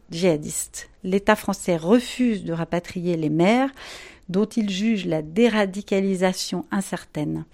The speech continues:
Alors, certaines préfèrent garder leurs enfants auprès d'elles et d'autres font le choix difficile de les laisser partir. Sur France Inter, on comprend la raison de l'apparition de nombreux papiers sur le sujet dans la presse de cette semaine.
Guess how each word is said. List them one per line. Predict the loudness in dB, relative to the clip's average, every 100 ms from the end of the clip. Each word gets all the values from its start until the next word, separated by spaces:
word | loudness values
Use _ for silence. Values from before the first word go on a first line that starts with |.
| -20 -20 -4
Alors, | -2 0 -4
certaines | -6 -6 0 0 0
préfèrent | -2 -4 -2 0
garder | 0 0 -2
leurs | -2 -2
enfants | -4 -2 -2
auprès | -2 -4 -2
d'elles | -2 -2 -2
et | -6
d'autres | -4 -4 -6
font | -6 -4
le | -4
choix | -4 -6 -6 -10 -12
difficile | -10 -12 -8 -6 -4
de | -2
les | -2 -4
laisser | -6 -6 -8
partir. | -6 -10 -10 -14 -12 -12 -10
Sur | -8 0
France | 2 4
Inter, | 4 6
on | 6 4
comprend | 0 -2 2
la | 4 4
raison | 2 4
de | 2
l'apparition | 2 2 0 0 0 0
de | 2
nombreux | 6 8 8 4 2
papiers | 0 -2 -2 -2
sur | -2 -6
le | -6
sujet | -8 -6 -6 0 2 2
dans | 0
la | -4
presse | -6 -2 -2 -2
de | -10
cette | -10 -12
semaine. | -8 -4 0 2 2